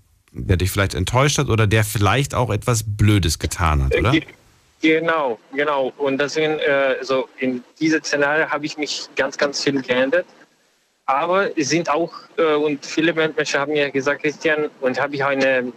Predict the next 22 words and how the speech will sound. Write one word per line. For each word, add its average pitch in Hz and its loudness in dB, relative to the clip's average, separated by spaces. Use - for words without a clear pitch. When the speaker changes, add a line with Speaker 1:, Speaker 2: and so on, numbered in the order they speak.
Speaker 2:
eine 120 2
Pastor 135 -4
kennengelernt 123 0
hier 131 -2
in, 117 0
äh, 113 2
ist 110 -4
orthodoxischer 127 -2
Pastor, 139 -2
Speaker 1:
Mhm. - 0
Speaker 2:
mir, 135 2
mir 139 -2
das 139 -4
erklärt 127 0
und 123 0
einmal 131 0
mir 131 0
gesagt, 127 -2
„Ja, 123 0
Christian, 143 -2
das - -2
ist - -8